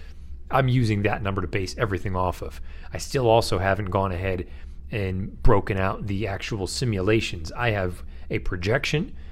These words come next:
When this is done, I will then take that projection, use that as the basis point,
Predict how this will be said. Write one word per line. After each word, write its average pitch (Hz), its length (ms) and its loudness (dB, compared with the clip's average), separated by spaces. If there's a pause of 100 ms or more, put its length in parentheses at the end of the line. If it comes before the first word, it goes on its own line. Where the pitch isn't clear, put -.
(1080)
When 131 240 0
this 131 160 -4
is 92 120 -4
done, 95 600 2
I 101 140 -4
will 95 200 -2
then 104 300 0
take - 280 4
that 117 220 0
projection, 95 600 -2
use 107 280 2
that 107 320 -2
as 92 320 -4
the 92 120 -6
basis 120 460 -2
point, - 420 0